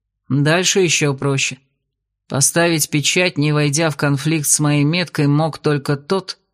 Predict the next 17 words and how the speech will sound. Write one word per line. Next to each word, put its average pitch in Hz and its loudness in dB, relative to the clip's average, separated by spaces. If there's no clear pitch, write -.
у 156 2
кого 160 2
имеется 156 0
доступ 147 -2
к - -10
секретным 151 0
архивам, 143 -2
хранящимся 143 0
в 139 -4
библиотеке. 139 -2
Но 156 0
всех 214 0
получающих 180 0
разрешение 156 0
в 139 -2
закрытый 143 -2
сектор 135 -4